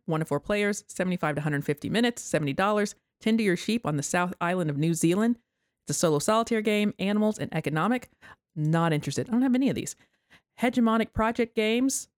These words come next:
is bringing Hegemony, lead your class to victory. Two to four players, ninety to a hundred and eighty minutes.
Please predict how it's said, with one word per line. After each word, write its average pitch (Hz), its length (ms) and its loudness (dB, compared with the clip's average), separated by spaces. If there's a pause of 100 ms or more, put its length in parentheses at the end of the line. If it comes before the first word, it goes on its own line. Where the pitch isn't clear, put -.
(100)
is 175 180 0
bringing 160 340 0
Hegemony, 226 680 2
lead 214 380 0
your 208 120 2
class 190 540 0
to 165 200 -2
victory. 247 560 -2 (560)
Two - 100 0
to 208 60 2
four 170 160 2
players, 220 420 2
ninety 202 360 2
to 220 100 0
a 190 40 0
hundred 185 200 2
and 147 140 0
eighty 220 240 2
minutes. 151 420 0